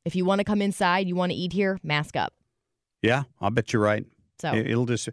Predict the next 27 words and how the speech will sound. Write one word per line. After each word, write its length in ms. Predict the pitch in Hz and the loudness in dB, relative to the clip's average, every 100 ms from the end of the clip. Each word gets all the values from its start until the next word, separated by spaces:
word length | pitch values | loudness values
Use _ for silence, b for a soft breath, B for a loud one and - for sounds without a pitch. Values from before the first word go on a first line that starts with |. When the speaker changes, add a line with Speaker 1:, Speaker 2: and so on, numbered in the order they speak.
| B B | B B
Speaker 2:
and, 180 | - 170 | -4 -2
and 180 | 160 190 | 0 2
again, 440 | 185 165 220 147 - | 2 2 2 0 -4
here's 300 | - 185 180 | -2 0 2
where 120 | 185 | 2
I 40 | 170 | 2
am 140 | 175 | 2
with 140 | 123 | 0
it. 100 | 85 - b | -2 -10 b
<laughs> 180 | b b | b b
If, 180 | 131 - 147 - | -4 -2 -2 -2
if 160 | 139 156 | -2 0
you're 100 | 214 | 0
a 40 | |
private 420 | 185 185 180 165 127 | 2 2 2 0 0
business 480 | 156 160 170 - - b b b | 0 0 -2 -4 -12 b b b
and 220 | 127 123 | 0 2
you 160 | 156 | 0
think 340 | - 156 156 147 - | 0 2 2 0 -10
that 360 | 120 135 131 - | -4 0 0 2
that 220 | 135 139 | 0 0
will 160 | 131 131 | 0 2
not 360 | 127 135 - | 2 2 0
lose 420 | 120 131 139 123 | -2 0 2 2
you 220 | 131 135 131 | 2 2 2
any 200 | 127 107 | 0 -2
customers, 720 | - 131 - 151 160 160 | 0 -2 -2 -2 -2 -4